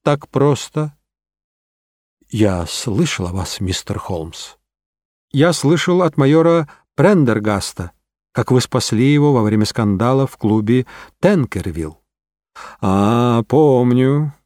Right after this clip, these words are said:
Его ложно обвинили в шулерстве». «Он сказал, что вы можете раскрыть любую тайну». «Ну, он преувеличивает.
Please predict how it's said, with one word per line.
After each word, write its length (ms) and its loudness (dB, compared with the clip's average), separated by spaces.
Его 220 4
ложно 460 4
обвинили 500 4
в 80 -4
шулерстве». 960 0
«Он 240 2
сказал, 460 0
что 260 -4
вы 120 2
можете 380 0
раскрыть 580 -6
любую 640 0
тайну». 640 -4
«Ну, 420 6
он 240 4
преувеличивает. 1080 -4